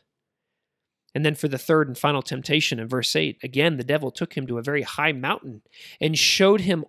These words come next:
all the kingdoms of the world and all their glory. Is this not what every human being is chasing?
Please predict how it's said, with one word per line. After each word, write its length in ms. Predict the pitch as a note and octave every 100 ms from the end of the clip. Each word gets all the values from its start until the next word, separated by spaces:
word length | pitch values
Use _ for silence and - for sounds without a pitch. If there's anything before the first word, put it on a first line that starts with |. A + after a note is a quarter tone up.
| _
all 340 | F3 G#3+ A3+
the 100 | A3+
kingdoms 440 | A3+ G#3+ G#3 G3+ F#3+
of 140 | F3+
the 80 | E3+
world 360 | D#3 D#3+ D#3+
and 120 | C#3 A#2+
all 400 | C3+ D3 D#3 D#3+
their 300 | C3 C3+ C#3
glory. 460 | B2+ A#2+ A#2 A2+ - - _
Is 160 | C#3 D3
this 240 | F3+ -
not 360 | C3+ C#3 C#3+ B2
what 160 | A#2
every 300 | B2+ C3 C3
human 300 | A#2+ C3 A#2
being 200 | A2+ A2
is 120 | G#2+
chasing? 420 | - A2 A2+ A#2+